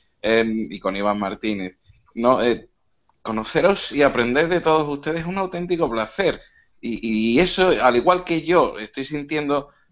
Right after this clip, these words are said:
eh, el, el, el placer de, de aprender, creo que también los seguidores, tengamos más o tengamos menos,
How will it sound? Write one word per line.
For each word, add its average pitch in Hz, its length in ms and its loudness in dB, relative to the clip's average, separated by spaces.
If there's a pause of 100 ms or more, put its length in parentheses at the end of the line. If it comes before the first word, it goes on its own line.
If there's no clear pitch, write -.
eh, 127 320 2 (200)
el, 123 240 -2
el, 123 560 -2
el 120 180 -8
placer 135 380 -6
de, 117 240 -2
de 107 140 -6
aprender, 107 680 -6
creo 208 220 -10
que 196 100 -18
también 156 460 -12 (340)
los 131 200 -6
seguidores, 135 440 2
tengamos 143 460 -4
más 135 260 -2
o 127 80 -2
tengamos 117 400 -4
menos, 110 320 -4